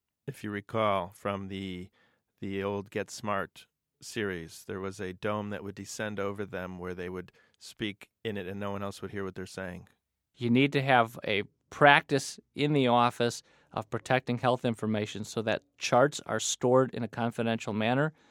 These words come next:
Speaker 2: so that there isn't open, ready access to the charts. Patients aren't walking through your record storage area.
Speaker 1: I got one for you. What about a doctor's office who has thirty charts sitting on their desk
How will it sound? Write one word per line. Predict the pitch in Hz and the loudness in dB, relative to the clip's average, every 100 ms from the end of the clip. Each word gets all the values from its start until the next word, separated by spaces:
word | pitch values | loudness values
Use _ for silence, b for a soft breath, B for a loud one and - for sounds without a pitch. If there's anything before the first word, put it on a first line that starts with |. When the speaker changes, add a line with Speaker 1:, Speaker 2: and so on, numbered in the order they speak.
| b b | b b
Speaker 2:
so | - 120 | -2 0
that | 120 117 | 0 2
there | 113 | 4
isn't | 123 131 127 - _ - | 4 4 2 0 _ 2
open, | 135 139 139 131 131 | 2 6 4 4 0
ready | 117 123 127 - | 2 4 2 0
access | 110 123 - 131 - - - | -2 -2 -2 -2 -2 -12 -2
to | 139 | 0
the | 143 | 0
charts. | 139 143 135 135 | 0 4 4 4
Patients | - 123 - 123 | -4 -4 -2 -2
aren't | 120 76 104 | -2 -2 0
walking | 117 135 131 120 | 2 2 0 -2
through | - 131 135 131 | 0 2 4 2
your | 123 123 | 4 6
record | 120 123 113 113 | 6 4 0 -4
storage | - 127 127 123 - | 4 6 6 2 -4
area. | 123 120 131 139 b b b b | 0 2 4 2 b b b b
Speaker 1:
I | 117 | -2
got | 143 123 | 0 0
one | 110 | 0
for | - 98 | -4 -2
you. | 101 | 0
What | 107 117 | 2 2
about | 117 117 117 117 - - - | 4 6 6 4 0 -12 -6
a | 104 104 107 104 | -2 0 0 -2
doctor's | 117 110 110 - 117 110 - 127 | 0 0 0 -2 -2 -2 -2 2
office | 117 123 - 98 104 - - - | 2 2 0 -2 -4 -10 -16 -16
who | - 113 98 | -8 -8 -4
has | 110 104 104 104 104 - | -2 -2 -2 -2 -4 -8
thirty | - 123 117 113 | -4 0 0 -2
charts | - 123 117 - | 2 2 2 -2
sitting | - 110 107 | -4 -2 -2
on | 104 104 | -2 -4
their | 104 | -4
desk | 104 139 120 - - - | -2 -2 -2 -4 -12 -18